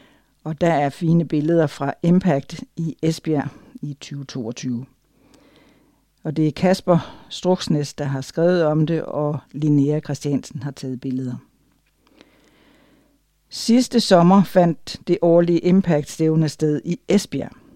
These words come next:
Knap halvfems deltagere i alle aldre var samlet i en ikke alt for stor spejderhytte i et flot naturområde. Det var en uge, hvor vi både kunne lære Gud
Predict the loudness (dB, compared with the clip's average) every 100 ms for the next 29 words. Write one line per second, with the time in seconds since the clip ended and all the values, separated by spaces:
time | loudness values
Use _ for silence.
0 | _ _ _ -2 -2 0 -4 0 -2 0
1 | -2 -2 -2 -2 0 0 0 0 0 0
2 | 2 0 0 -2 0 2 0 -2 -6 -2
3 | -2 -2 -4 -4 -2 0 -2 -4 -8 -2
4 | -4 -2 -2 0 2 0 0 -2 -4 -4
5 | -8 -4 -4 -2 -2 -2 -2 0 0 0
6 | 0 -2 -6 _ _ _ _ _ _ _
7 | _ -2 4 4 4 2 2 4 2 4
8 | 4 2 0 2 2 2 2 4 2 2
9 | 0 0 0